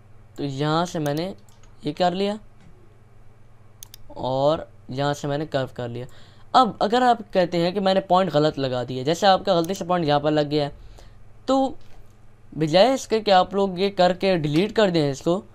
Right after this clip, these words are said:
इसमें आपका टाइम जाएगा। आप लोगों ने सिंपल क्या करना है, जब भी आप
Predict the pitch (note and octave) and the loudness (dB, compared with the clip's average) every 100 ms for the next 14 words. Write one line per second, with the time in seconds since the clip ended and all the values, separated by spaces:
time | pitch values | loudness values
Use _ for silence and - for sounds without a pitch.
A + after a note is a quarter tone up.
0 | - - - E3+ A3 A3 A3 G#3 A#3 F#3 | -20 -16 -12 -2 0 0 4 4 4 2
1 | D3 A#2+ B2 C3+ - G#3 B3 B3+ A#3+ A#3 | 2 0 -8 -10 4 4 4 2 -2 -4
2 | A3 A3 A3+ G#3+ G#3 F#3+ E3+ F#3+ - - | -2 0 2 2 4 2 2 -2 -8 -20
3 | - - - - - - C#3 F#3+ A3 D4+ | -20 -20 -20 -20 -20 -12 4 4 6 2
4 | - D#3+ E3 G3 | 6 6 8 6